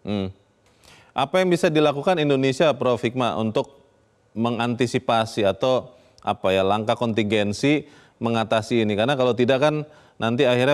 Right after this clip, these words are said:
barang-barang, eh, atau bahan-bahan impor kita jadi jauh lebih mahal, menyulitkan Indonesia.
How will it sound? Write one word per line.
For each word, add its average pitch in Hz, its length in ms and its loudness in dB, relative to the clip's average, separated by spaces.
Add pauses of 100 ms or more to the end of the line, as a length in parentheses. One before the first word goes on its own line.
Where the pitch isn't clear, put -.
barang-barang, 113 720 0
eh, 98 320 4
atau 98 160 -2
bahan-bahan 107 640 0
impor 117 480 0
kita 147 400 0 (400)
jadi 107 160 4
jauh 113 320 2
lebih 110 240 2
mahal, 117 320 0
menyulitkan 104 560 0
Indonesia. 101 480 -2